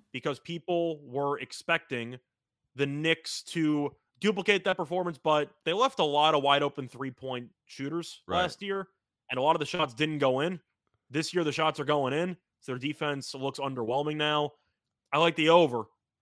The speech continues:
Speaker 1: because I'm expecting a lot of open guys on both sides of the ball. I think you'll see that game be pretty high scoring.
Speaker 2: Suns over Grizzlies.
Speaker 1: I
Speaker 2: Suns.
Speaker 1: like that Suns team a lot. I would monitor the status of Ayton and company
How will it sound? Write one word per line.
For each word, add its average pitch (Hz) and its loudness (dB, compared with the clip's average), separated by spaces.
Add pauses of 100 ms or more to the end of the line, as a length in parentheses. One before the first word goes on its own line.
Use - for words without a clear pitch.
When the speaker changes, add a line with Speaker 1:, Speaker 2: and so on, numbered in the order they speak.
Speaker 1:
because 123 -6
I'm 131 -4
expecting 151 -4
a 135 -2
lot 143 6
of 135 -2
open 139 -2
guys 135 4
on 123 -4
both 139 2
sides 117 -2
of - -12
the 107 -12
ball. 110 -4
I 123 -6
think 131 -8
you'll 131 -8
see 135 -10
that 120 -4
game 117 -10
be 113 -8
pretty 113 -12
high 104 -8
scoring. 104 -16 (640)
Speaker 2:
Suns 120 -4
over 107 -2
Grizzlies. 110 -8 (1900)
Speaker 1:
I 113 -8
Speaker 2:
Suns. 131 -2
Speaker 1:
like 170 2
that 175 0
Suns 190 0
team 196 -4
a 180 2
lot. 170 6
I 135 2
would 156 0
monitor 151 0
the 135 -10
status 139 -2
of 120 -10
Ayton 127 -12
and 117 -12
company 160 -8